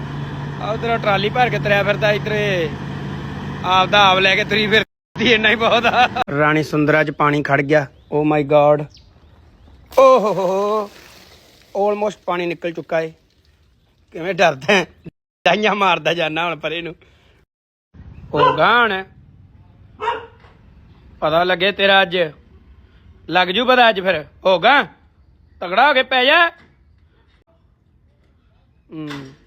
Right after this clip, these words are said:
ਜਾ ਪੌਰਿਆ। ਉਵੇਂ ਡਰੀ ਜਾਨਾ। ਪੈ ਜਾ ਟੁੱਟ ਕੇ। ਉਹ ਚੱਕ। ਓਏ। ਡਰਾਉਂਦਾ ਹੀ ਇਹਨੂੰ।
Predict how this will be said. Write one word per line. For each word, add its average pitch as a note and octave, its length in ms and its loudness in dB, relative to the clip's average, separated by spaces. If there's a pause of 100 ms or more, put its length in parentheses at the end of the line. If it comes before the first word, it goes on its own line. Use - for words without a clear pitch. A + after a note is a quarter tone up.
(160)
ਜਾ D#3+ 420 -2
ਪੌਰਿਆ। E3 800 -6 (1160)
ਉਵੇਂ D#3 320 -8
ਡਰੀ D#3 300 -2
ਜਾਨਾ। D#3 500 -4 (1300)
ਪੈ E3+ 100 0
ਜਾ A#3 100 4
ਟੁੱਟ C#4 220 2
ਕੇ। C#4 180 2 (3500)
ਉਹ D#3+ 160 4
ਚੱਕ। D#3+ 380 -4 (880)
ਓਏ। E3+ 240 6 (1700)
ਡਰਾਉਂਦਾ D#3+ 300 4
ਹੀ F3+ 80 6
ਇਹਨੂੰ। D#3 220 0